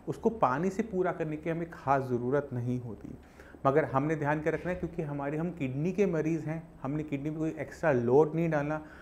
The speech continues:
हमें अपनी body में कोई और नई बड़ी बीमारी नहीं चाहिए। तो हम अपने पानी को जितना हो सके साफ़ लेने की कोशिश करेंगे। कम टीडीएस वाला पानी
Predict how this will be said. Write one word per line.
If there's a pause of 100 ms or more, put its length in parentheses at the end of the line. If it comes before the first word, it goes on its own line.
(160)
हमें
अपनी
body
में
कोई
और
नई
बड़ी
बीमारी
नहीं
चाहिए। (400)
तो
हम
अपने
पानी
को
जितना
हो
सके
साफ़
लेने
की
कोशिश
करेंगे। (460)
कम
टीडीएस
वाला
पानी